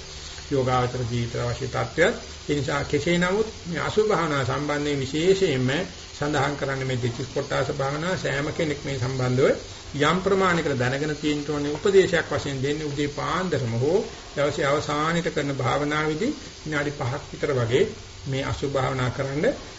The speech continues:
කාමයාගේ පහර බැට කෑම වැඩි නම් ඒක පැයකට දෙකකට උනත් දික් කරගත්තට කමක් නැහැ.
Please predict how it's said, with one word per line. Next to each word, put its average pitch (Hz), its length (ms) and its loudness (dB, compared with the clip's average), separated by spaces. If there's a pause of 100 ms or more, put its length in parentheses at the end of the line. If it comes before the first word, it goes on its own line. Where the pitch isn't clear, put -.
කාමයාගේ 175 1120 4
පහර 160 360 0
බැට 175 240 2
කෑම 143 280 2
වැඩි 131 300 6
නම් 240 160 6 (320)
ඒක 151 240 0 (280)
පැයකට 160 380 0
දෙකකට 160 360 -2
උනත් 156 200 -4
දික් 143 160 -6
කරගත්තට 131 380 -4
කමක් - 80 -6
නැහැ. 113 380 -6